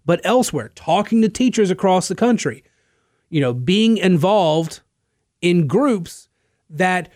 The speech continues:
share curricular material, share teaching philosophies, understanding what all of these teachers are going through.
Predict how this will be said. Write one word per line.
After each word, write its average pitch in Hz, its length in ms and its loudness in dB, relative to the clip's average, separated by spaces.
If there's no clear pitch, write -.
share 180 480 0
curricular 170 560 2
material, 165 480 -2
share 180 400 -2
teaching 165 460 0
philosophies, 139 760 -2
understanding 160 840 0
what 143 200 0
all 143 200 0
of 147 60 -2
these 147 160 0
teachers 135 360 -8
are 139 60 -2
going 160 380 2
through. - 280 -16